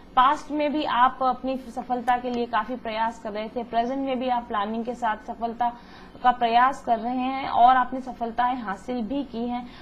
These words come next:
लेकिन future में आपका बहुत अधिक ध्यान material के ऊपर नहीं रह जाएगा, Future में आपका बहुत अधिक ध्यान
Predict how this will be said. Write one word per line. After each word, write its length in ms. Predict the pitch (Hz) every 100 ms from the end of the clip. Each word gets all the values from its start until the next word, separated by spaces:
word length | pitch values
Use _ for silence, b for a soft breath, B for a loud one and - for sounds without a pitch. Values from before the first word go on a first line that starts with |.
| B
लेकिन 380 | 233 277 302 359
future 480 | - - 302 320 320
में 120 | 320
आपका 320 | 262 247 -
बहुत 380 | 262 214 233 330
अधिक 360 | - 226 254 214
ध्यान 280 | 240 233 240
material 540 | 208 190 233 240 240
के 160 | 233 240
ऊपर 280 | 196 233
नहीं 260 | 214 208 233
रह 120 | 220
जाएगा, 260 | 202 226 233
Future 380 | 233 247 254 294
में 80 |
आपका 260 | 285 262 262
बहुत 340 | 226 233 285
अधिक 240 | 254 220 214
ध्यान 260 | 240 240